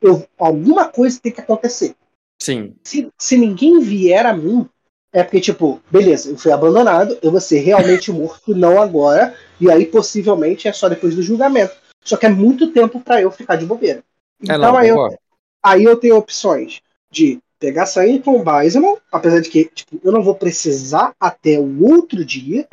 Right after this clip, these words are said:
Speaker 1: <coughs> então, teoricamente, eu posso ficar a noite inte-, até a outra noite de boa, na outra noite começar a invocar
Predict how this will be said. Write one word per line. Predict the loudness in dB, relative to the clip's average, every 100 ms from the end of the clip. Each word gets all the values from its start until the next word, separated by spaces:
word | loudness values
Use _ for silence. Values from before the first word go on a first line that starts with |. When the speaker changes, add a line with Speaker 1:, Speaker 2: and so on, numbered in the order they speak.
| -10
Speaker 1:
<coughs> | -10 -8
então, | -8 -2 -4 -4 _
teoricamente, | 4 4 2 0 0 -2
eu |
posso | -4 -4 -4
ficar | -8 -4 -4 -4 _ _ _
a | 0
noite | 2 2 0 0 -2
inte-, | -2 2 2 2
até | 0 2 4
a |
outra | 6 4 2 0
noite | 0 -2 -4 -14 -16 -12
de | -10
boa, | -8 -4 0 2 0 -2 _ _ -2
na | 2 4
outra | 2 0 0
noite | 2 2 0 -4 -8
começar | -4 -4 -2 -2
a |
invocar | -2 -2 -2